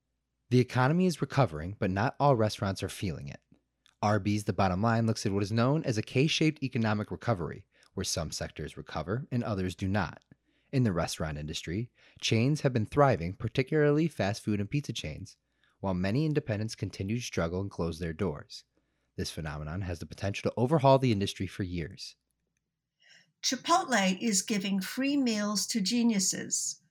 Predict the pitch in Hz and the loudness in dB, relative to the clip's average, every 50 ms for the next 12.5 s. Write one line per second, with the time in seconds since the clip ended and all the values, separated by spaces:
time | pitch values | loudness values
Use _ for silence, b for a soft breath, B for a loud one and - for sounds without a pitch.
0 | _ _ _ _ _ _ _ - - 262 - - 339 349 - 254 233 208 175 143 | _ _ _ _ _ _ _ -6 -6 -4 0 0 0 2 2 2 2 2 2 0
1 | 190 170 160 160 160 156 - - - - - - - 160 151 - 80 - - - | 0 0 0 0 0 0 -2 -2 -2 -4 -6 -6 -4 -4 -6 -6 -6 -10 -10 -10
2 | - - - - - b b b b b b b b - 262 202 - - - 269 | -10 -10 -10 -10 -12 b b b b b b b b -6 -4 -2 0 0 2 2
3 | 277 294 311 302 262 233 226 233 240 240 - - 202 170 156 - - 185 196 220 | 2 2 2 2 4 4 4 4 2 2 0 -2 -2 -4 -4 -2 0 0 0 2
4 | 226 240 247 262 269 277 269 - - - 226 185 175 170 175 175 170 - - - | 2 0 0 0 -2 -2 -4 -6 -6 -2 0 0 2 2 0 0 -2 -4 -4 -6
5 | 185 - - 226 226 226 - - - - - 247 226 - - 262 262 262 262 262 | -6 -4 -2 0 0 0 0 -2 -2 -2 -2 -2 0 -2 -2 -2 -2 -2 0 0
6 | 247 - 226 214 208 196 190 175 160 160 156 - - 165 156 - - - 190 190 | 0 0 2 2 4 4 4 2 2 0 -2 -4 -6 -6 -6 -6 -4 -2 -2 0
7 | 220 220 202 - 220 208 208 190 - 190 165 151 156 156 - - - - - 175 | 0 -2 -4 -4 -4 -4 -4 -4 -4 -4 -4 -4 -4 -6 -6 -8 -8 -6 -6 -6
8 | 170 175 - - 208 214 226 240 226 - - 240 233 - 240 233 220 240 233 226 | -6 -6 -8 -6 -4 -4 -2 -2 -2 -2 -4 -4 -4 -2 -2 -2 0 0 -2 -2
9 | 208 196 208 208 208 208 190 - - - B B B B B - - 214 190 190 | -2 -2 -2 -2 -2 -2 -2 -4 -4 -6 B B B B B -6 -4 -4 -2 -2
10 | 185 180 - - 185 175 202 208 233 226 - _ - - 208 196 202 208 202 185 | -4 -6 -8 -8 -4 -2 0 0 0 -2 -6 _ -8 -6 -4 -2 -2 -2 -2 -2
11 | - 196 180 170 170 185 180 - 208 202 196 190 - 196 185 196 196 190 - - | -2 -2 0 0 -2 -2 -2 -2 -2 -2 -2 -2 -2 -2 -2 -2 -2 -2 -2 -2
12 | 185 175 180 175 160 143 - - - - | -2 -2 -2 -2 -4 -4 -6 -10 -12 -16